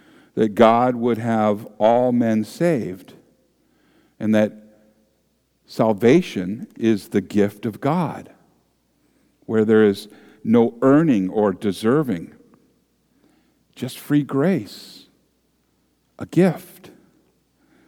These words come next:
Jesus died, as we know, for our redemption,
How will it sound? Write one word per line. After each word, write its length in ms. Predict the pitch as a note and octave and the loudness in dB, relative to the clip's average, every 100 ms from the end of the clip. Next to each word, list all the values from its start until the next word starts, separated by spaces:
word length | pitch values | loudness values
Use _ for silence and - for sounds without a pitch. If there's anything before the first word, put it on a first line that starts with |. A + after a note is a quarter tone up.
| _ _ _ _ _ - F#2+ | _ _ _ _ _ -20 -10
Jesus 440 | A2 A#2 C3 B2 | -4 -2 -4 -4
died, 460 | - D3 F3+ D#3+ A#2 | 2 4 4 2 0
as 160 | G#2 | -2
we 120 | A#2 | 0
know, 400 | A2 A#2+ E3 C#3+ | 2 2 2 0
for 260 | - A#2 - A2 | -2 -4 -4 -2
our 500 | C3 D#3+ D#3 D#3 - | 0 2 0 -2 -6
redemption, 1000 | A#2+ A#2+ G#2 B2 B2+ D3 - A2 F2+ | -6 -4 -4 -2 -2 -2 -4 -8 -8